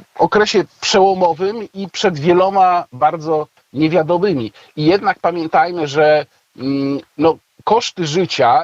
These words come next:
i to, ile zostaje Europejczykom w portfelu, tu podkreślam Europejczykom właśnie, nie tylko Polakom wcale, mm, nie tylko Polacy z tego powodu cierpią,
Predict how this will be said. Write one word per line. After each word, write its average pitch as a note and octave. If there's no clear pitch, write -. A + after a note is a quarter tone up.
i D3
to, E3
ile G3
zostaje D3+
Europejczykom D3+
w -
portfelu, D#3+
tu -
podkreślam G#3
Europejczykom F#3+
właśnie, C3+
nie D3+
tylko A3+
Polakom -
wcale, F2+
mm, C3+
nie B2
tylko B2
Polacy D#3+
z -
tego A#2
powodu A#2
cierpią, A2+